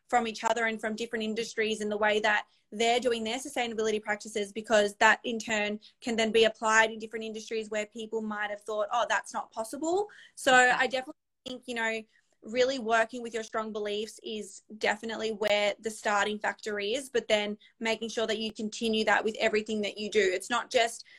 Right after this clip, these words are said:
Speaker 1: you know, being sustainable by having one element of your packaging, you know,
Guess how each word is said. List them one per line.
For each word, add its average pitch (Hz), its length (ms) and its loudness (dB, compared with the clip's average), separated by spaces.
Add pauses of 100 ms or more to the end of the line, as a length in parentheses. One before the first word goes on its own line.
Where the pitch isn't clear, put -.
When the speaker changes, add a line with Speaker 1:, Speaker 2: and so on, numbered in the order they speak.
(180)
Speaker 1:
you 240 80 0
know, 220 140 8
being 220 200 4
sustainable 220 640 0
by 214 160 2
having 214 440 0
one 214 280 0
element 220 340 -2
of 208 80 -6
your 214 100 -2
packaging, 214 600 -4 (260)
you 233 80 -4
know, 208 280 2